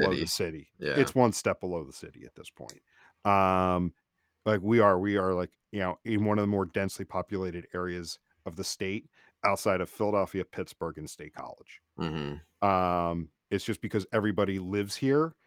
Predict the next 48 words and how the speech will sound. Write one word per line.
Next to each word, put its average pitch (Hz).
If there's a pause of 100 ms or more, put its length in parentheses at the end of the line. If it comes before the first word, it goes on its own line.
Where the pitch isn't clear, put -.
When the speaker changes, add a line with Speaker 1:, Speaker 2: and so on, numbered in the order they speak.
(240)
Speaker 1:
and 107
either 98
commutes - (120)
into 98
Philly, 98
Philly 95 (300)
or 101
commutes 90
up -
to -
New 85
York - (160)
Speaker 2:
Mm. 78 (380)
Speaker 1:
because 104
it's 110
a 98 (560)
two-hour 92
train -
ride - (260)
Speaker 2:
Yeah. 73
Speaker 1:
from 95
here 92
to 87
New 85
York. 76 (500)
But 120
that 143
aside, 101 (200)
like, 107
I 113
have 110
this 104
romantic 95
view 92
of 82
the 82
small 87
town, 82
and, 78 (180)
you -
know, -
I -
definitely 107
eventually 98
wanna, 87 (220)
you 90
know, 80
live 104